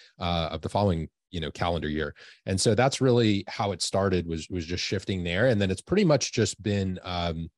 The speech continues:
you know, incremental innovations and iterations of that program since that point in time. So it's still very business to business focused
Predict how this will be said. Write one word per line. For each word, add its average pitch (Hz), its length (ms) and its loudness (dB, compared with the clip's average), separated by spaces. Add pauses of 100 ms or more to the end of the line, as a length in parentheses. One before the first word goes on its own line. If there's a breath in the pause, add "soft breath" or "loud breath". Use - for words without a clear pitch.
(640)
you 98 100 -4
know, 85 160 -2
incremental 110 500 2
innovations 92 720 0
and 87 260 -2
iterations 90 600 0
of 87 180 -2
that 80 240 -4
program 95 560 0
since - 360 0
that 90 200 -2
point 98 240 -2
in 92 60 -8
time. 95 320 -2
So - 120 -4
it's 92 140 -4
still 110 300 4
very 95 320 4
business 90 400 -4
to 98 80 -4
business 87 340 -4
focused 123 480 4